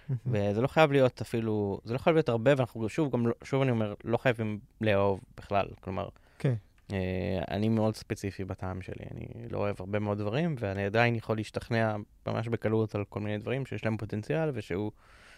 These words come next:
Speaker 2: צריך
Speaker 1: מהמם.
Speaker 2: להיות בדיוק כזה, כלומר, אלה המקומות שאנחנו אוהבים להיכנס אליהם, כלומר, שמישהו בצד השני מגיע מאוד, אה,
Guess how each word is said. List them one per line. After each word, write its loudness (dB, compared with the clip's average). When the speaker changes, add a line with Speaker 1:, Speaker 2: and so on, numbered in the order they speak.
Speaker 2:
צריך -4
Speaker 1:
מהמם. 6
Speaker 2:
להיות 4
בדיוק 0
כזה, 6
כלומר, 2
אלה 8
המקומות 6
שאנחנו 0
אוהבים 0
להיכנס -2
אליהם, -6
כלומר, -6
שמישהו -2
בצד 2
השני 0
מגיע 2
מאוד, 2
אה, 6